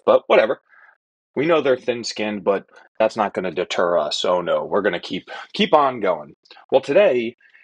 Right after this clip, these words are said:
we are with Amazing Audits Cop Watch, Rights Flex, plus more, whatever that is. I wanna know what the plus more is. So we're in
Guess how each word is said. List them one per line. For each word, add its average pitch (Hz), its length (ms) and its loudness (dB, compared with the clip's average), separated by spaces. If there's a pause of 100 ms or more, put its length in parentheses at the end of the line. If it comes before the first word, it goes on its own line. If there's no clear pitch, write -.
(180)
we 143 140 2
are 147 140 4
with 123 320 -2
Amazing 151 720 -2
Audits 127 680 -2
Cop 151 320 -4
Watch, 87 580 -4 (160)
Rights 123 500 -2
Flex, - 760 -4 (240)
plus 104 380 0
more, 90 440 -6 (340)
whatever 87 480 -2 (100)
that 80 220 0
is. - 240 -14 (120)
I 98 80 -2
wanna 104 220 0
know 95 120 0
what 92 120 -2
the 87 80 -10
plus - 280 -2
more 85 240 -6
is. 82 180 -12 (1300)
So 156 360 4
we're 190 300 2
in 196 280 4